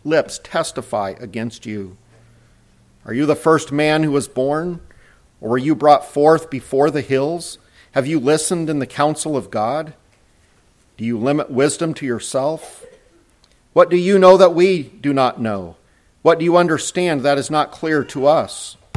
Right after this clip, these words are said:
Both the gray-haired and the aged are among us, older than your father. Are the comforts of God too small for you, or the word that deals gently with you? Why does your heart carry you away, and why do your eyes flash that you turn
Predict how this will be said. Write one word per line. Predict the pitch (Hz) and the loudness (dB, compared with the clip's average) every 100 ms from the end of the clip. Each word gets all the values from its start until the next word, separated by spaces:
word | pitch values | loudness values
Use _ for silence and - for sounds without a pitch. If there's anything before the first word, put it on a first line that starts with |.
| - _ _ | -12 _ _
Both | 143 139 | -6 -6
the | 120 | -4
gray-haired | 143 170 165 131 170 147 131 | 2 4 4 2 2 4 2
and | 131 | -2
the | 127 147 | -4 0
aged | 156 - 143 | 0 0 -2
are | 104 139 | 0 0
among | 131 139 139 | 0 -2 -2
us, | 135 - | -6 -4
older | 175 180 185 180 | 2 4 4 2
than | 139 151 143 | 0 -4 0
your | 156 160 | 0 0
father. | - 143 139 117 95 - _ _ _ _ _ _ _ _ _ | -4 -4 -4 -8 -12 -18 _ _ _ _ _ _ _ _ _
Are | 104 | -10
the | 98 | -4
comforts | - 147 - 139 - | 2 2 2 -2 -4
of | 127 | -4
God | - 139 135 139 | 4 4 4 2
too | 147 | -4
small | - 135 135 139 | -4 0 2 2
for | 139 | -2
you, | 135 147 | -4 -2
or | 139 113 | -2 -2
the | |
word | 110 135 143 127 | 0 2 2 0
that | 110 | -2
deals | 131 135 120 | -2 -4 -4
gently | - 127 - 156 | -6 -6 -4 -6
with | 151 156 | -6 -8
you? | 156 165 165 - _ _ _ _ _ _ _ _ | -8 -10 -12 -16 _ _ _ _ _ _ _ _
Why | 131 185 | 2 4
does | 208 190 | 4 2
your | 175 | 0
heart | 165 180 175 | 2 2 0
carry | - 175 180 | -4 0 0
you | 170 165 | -2 -2
away, | 160 127 147 151 | -2 0 0 0
and | 123 117 | -2 -4
why | 151 | -4
do | 185 | -2
your | 165 151 | -4 -2
eyes | 147 147 139 | 2 2 2
flash | - 139 151 143 110 - | -6 0 4 4 0 -4
that | 131 | -6
you | 147 120 | -4 -8
turn | - 160 135 | -4 -2 -2